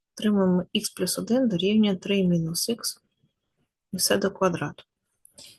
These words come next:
І перетворили ірраціональне рівняння на еквівалентну систему,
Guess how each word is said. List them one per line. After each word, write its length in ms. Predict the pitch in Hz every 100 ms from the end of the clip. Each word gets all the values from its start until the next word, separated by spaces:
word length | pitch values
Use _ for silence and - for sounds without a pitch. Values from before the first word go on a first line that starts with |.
| _ _ -
І 80 | 220
перетворили 880 | 240 220 - - 220 214 190 175 -
ірраціональне 800 | 185 190 - 196 185 165 160 170
рівняння 500 | 214 247 330 349 262
на 280 | 214 247 - _ - - _ -
еквівалентну 680 | - 196 180 208 226 226
систему, 520 | - 185 - 170 175